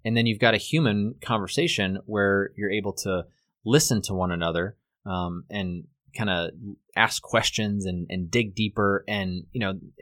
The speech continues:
these things aren't necessarily a hundred percent right every time. And so through that conversation, then you start to see, "Oh, okay, this is how, this is what the text in the report says, but this is how this person experiences it."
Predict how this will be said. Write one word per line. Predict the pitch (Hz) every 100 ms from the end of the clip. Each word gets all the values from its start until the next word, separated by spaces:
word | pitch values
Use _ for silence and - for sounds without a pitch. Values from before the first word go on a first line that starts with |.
| 101
these | 123 120
things | 131 101
aren't | 85
necessarily | 95 - - 107 107 98 90 - _ _ -
a |
hundred | - - 120 107 90
percent | 95 - 113 95
right | 85 101 127 104 82 - -
every | 107 92 82
time. | - 127 110 90 90
And | - 95
so | - 104 98 92 90 - - -
through | 110 117 131 127
that | 110 101 -
conversation, | 107 92 85 - 143 147 - 92 90 87 _ _ -
then | 107
you | 95
start | - 101
to | 92
see, | - - - - 104 90 -
"Oh, | 127 101
okay, | 104 95
this | 87 113 104
is | -
how, | 92 82 - - - - _ _ -
this | 151 143
is | 143
what | 120
the | -
text | - 120 - -
in | 98
the |
report | 80 - 123
says, | 185 170
but | 98
this | 104 98
is | 92
how |
this | 82 80 - -
person | 107 - 85
experiences | - - - 110 73 -
it." | 82